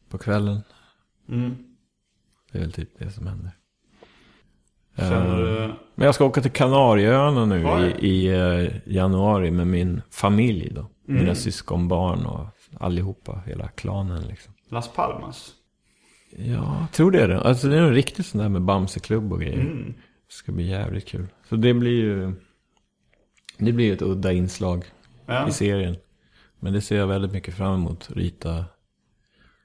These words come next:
Speaker 1: bara den omslagsbilden med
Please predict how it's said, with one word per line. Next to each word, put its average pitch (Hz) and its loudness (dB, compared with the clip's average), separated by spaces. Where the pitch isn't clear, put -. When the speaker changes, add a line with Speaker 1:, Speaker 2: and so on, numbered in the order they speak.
Speaker 1:
bara - -2
den 92 4
omslagsbilden 95 0
med 82 -2